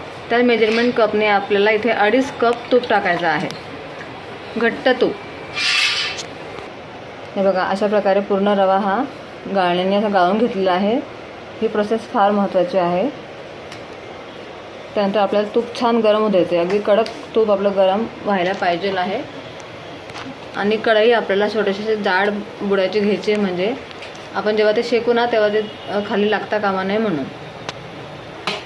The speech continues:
तूप गरम झालेलं आहे. आता आपण याच्यामध्ये आपला रवा आहे ना, तो टाकायचा आहे. हे बघा, तुम्ही पाहू शकता तूप कितपत गरम झालं आहे आपलं. आता ही रेसिपी माझे सासरे करतायत, तुम्ही पाहू शकताय,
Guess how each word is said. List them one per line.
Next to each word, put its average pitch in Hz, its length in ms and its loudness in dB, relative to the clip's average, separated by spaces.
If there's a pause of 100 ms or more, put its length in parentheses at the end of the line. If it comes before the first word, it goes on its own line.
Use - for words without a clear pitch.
(360)
तूप 269 140 4
गरम 247 280 6
झालेलं 185 320 6
आहे. 247 60 6
आता 202 200 4
आपण 190 200 4
याच्यामध्ये 190 360 2
आपला 196 240 2
रवा 190 220 4
आहे 226 120 2
ना, 247 100 2 (1160)
तो 226 120 0
टाकायचा 165 400 0
आहे. 143 200 -4 (360)
हे 170 100 -2
बघा, 156 100 0
तुम्ही 196 200 -2
पाहू 196 140 2
शकता 214 260 0
तूप 214 220 2 (220)
कितपत 220 240 0 (100)
गरम 202 140 4
झालं 196 220 2
आहे 180 40 2
आपलं. 180 300 0 (1120)
आता 208 140 0
ही 247 160 4
रेसिपी 247 520 4
माझे 226 260 4
सासरे 214 400 2
करतायत, 185 540 0 (520)
तुम्ही - 260 -8
पाहू 196 220 0
शकताय, 208 360 -4